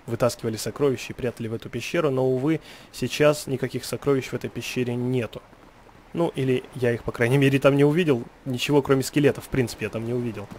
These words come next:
А так, конечно, все красиво, и респект разработчикам снова,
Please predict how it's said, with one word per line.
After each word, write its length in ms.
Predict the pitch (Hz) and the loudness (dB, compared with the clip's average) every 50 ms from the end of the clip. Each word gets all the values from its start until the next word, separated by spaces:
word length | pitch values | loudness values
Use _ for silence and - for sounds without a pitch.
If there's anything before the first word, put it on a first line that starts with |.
| - - - - - - - - - - - - - - - - - - - - - - - - - - - - - - - - | -18 -20 -20 -20 -20 -20 -20 -20 -20 -20 -20 -20 -20 -20 -20 -20 -20 -20 -20 -20 -20 -20 -20 -20 -20 -20 -20 -20 -20 -20 -6 0
А 140 | - 117 - | 2 4 8
так, 220 | - 170 185 - | 10 10 10 10
конечно, 380 | - 160 160 165 160 - 160 139 | 8 8 8 8 6 6 4 2
все 220 | - - 165 147 | 6 6 6 6
красиво, 480 | - 143 139 131 - - 196 214 190 160 | 8 8 6 6 6 4 4 6 6 8
и 160 | 143 160 165 | 6 8 6
респект 400 | 156 147 - - 147 143 - - | 4 2 4 4 4 4 4 2
разработчикам 760 | 135 127 120 131 127 120 131 175 185 - - - 165 156 147 | 0 2 4 4 4 6 6 6 4 4 2 2 2 2 2
снова, 520 | - - 156 151 147 139 131 127 120 | 0 4 6 8 10 10 10 8 6